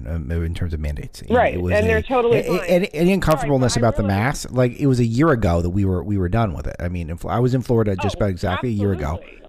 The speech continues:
Speaker 1: Yeah, and it was,
Speaker 2: Yeah.
Speaker 1: people were congregating and eating and enjoying their lives.
Speaker 2: I mean, there's been, I've been, I thought the mask thing was a joke since, like, day one. I've had these, like, fake sort of mesh masks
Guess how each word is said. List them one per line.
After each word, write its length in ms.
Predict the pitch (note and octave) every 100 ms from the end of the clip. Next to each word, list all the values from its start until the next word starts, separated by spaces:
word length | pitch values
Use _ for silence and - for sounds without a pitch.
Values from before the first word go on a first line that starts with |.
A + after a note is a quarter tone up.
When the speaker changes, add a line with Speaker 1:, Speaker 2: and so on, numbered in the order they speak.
| -
Speaker 1:
Yeah, 260 | G#2 G2+ - -
and 160 | A#2
it 80 | A2+
was, 240 | G#2+ G2+ -
Speaker 2:
Yeah. 140 | A#3
Speaker 1:
people 200 | C3 A2
were 60 | B2+
congregating 580 | A2 G2+ F#2 F#2+ F#2+
and 80 | F#2+
eating 320 | F2 E2 E2
and 180 | D#2 D#2+ - - _
enjoying 260 | - F#2+ F2
their 100 | E2+
lives. 320 | D#2+ - - - _ _ _ _ - E4 G3
Speaker 2:
I 40 | A3
mean, 260 | B3+ A#3+
there's 200 | A#3+ B3
been, 240 | B3+ C#4 C4 -
I've 220 | B3 B3+
been, 280 | C#4+ A#3+ G#3+ B2+
I 100 | A3+
thought 220 | C#4+ C#4
the 80 | B3
mask 360 | G3+ F#3+ G#3 -
thing 200 | G#3 F#3+
was 120 | F3+
a 80 | E3+
joke 460 | C#3 D#3+ F3+ G3+ -
since, 180 | F#3 F#3+
like, 280 | F3+ B2+ -
day 240 | E3+ F#3+
one. 360 | F3+ F3+ G#3+ C3
I've 180 | C3
had 260 | D#3 F#3 F3+
these, 220 | F3+ F3
like, 180 | F3 D#3+ -
fake 300 | - E3 F3+ -
sort 140 | - E3+
of 100 | E3
mesh 480 | D3+ D3+ D3 E3 -
masks 540 | C#3+ B2+ C#3+ A#3 -